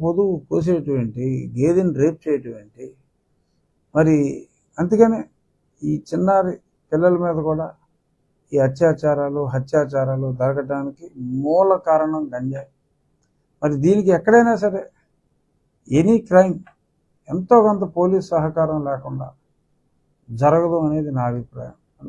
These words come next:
పోలీసులు అందరూ చెడ్డోళ్ళని కాదు, అందరూ మంచి పోలీసులు అయితే ఇలాంటివి జరగవు. So,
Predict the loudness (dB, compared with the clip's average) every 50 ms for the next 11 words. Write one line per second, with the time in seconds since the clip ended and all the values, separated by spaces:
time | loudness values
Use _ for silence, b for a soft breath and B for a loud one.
0 | -4 0 2 2 2 2 2 0 -2 -2 -2 -2 -2 -2 0 -2 0 0 0 0
1 | 0 -2 -4 -6 -8 -10 -12 -14 _ _ _ _ _ _ _ _ _ _ _ _
2 | _ _ _ _ _ _ _ _ _ _ _ _ _ _ _ _ _ _ _ -4
3 | 2 6 8 10 12 12 12 10 8 8 6 6 8 8 8 6 6 4 4 6
4 | 6 6 6 4 4 4 2 0 -4 -4 -4 -4 -4 -4 -6 -12 -20 _ _ _
5 | _ _ _ _ _ _ _ _ _ _ _ _ _ _ _ _ _ _ _ _
6 | _ _ _ _ _ _ _ _ _ _ 0 0